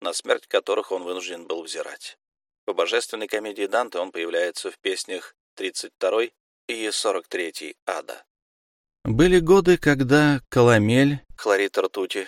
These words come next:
очень ядовитое дезинфицирующее вещество, и таблетки морфина я прятал в дальнем углу ящика в комоде. Я принимал их только тогда, когда шёл на могилу матери на кладбище.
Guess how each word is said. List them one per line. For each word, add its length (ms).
очень 260
ядовитое 680
дезинфицирующее 880
вещество, 500
и 120
таблетки 480
морфина 560
я 300
прятал 540
в 60
дальнем 360
углу 260
ящика 580
в 60
комоде. 560
Я 200
принимал 440
их 80
только 340
тогда, 420
когда 360
шёл 540
на 140
могилу 440
матери 440
на 180
кладбище. 640